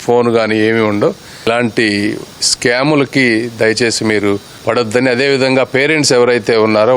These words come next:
వాళ్ళు కూడా మీ పిల్లలు ఎక్కడికన్నా వెళ్తా ఉంటే ఒకటికి పది సార్లు చెక్ చేసుకోవటం, ఎంబసీ వాళ్ళతో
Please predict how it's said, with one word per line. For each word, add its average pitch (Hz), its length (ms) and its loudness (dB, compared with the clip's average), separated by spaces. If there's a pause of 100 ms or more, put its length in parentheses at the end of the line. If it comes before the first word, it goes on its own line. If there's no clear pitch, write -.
వాళ్ళు 120 260 2
కూడా 131 200 2
మీ 110 60 0 (120)
పిల్లలు 127 280 0
ఎక్కడికన్నా 110 460 -2
వెళ్తా 107 240 0 (120)
ఉంటే 107 220 -2 (140)
ఒకటికి 135 340 -4
పది 110 180 -2
సార్లు 113 320 0
చెక్ 110 240 -4
చేసుకోవటం, 120 500 0 (380)
ఎంబసీ 123 380 0
వాళ్ళతో 117 280 0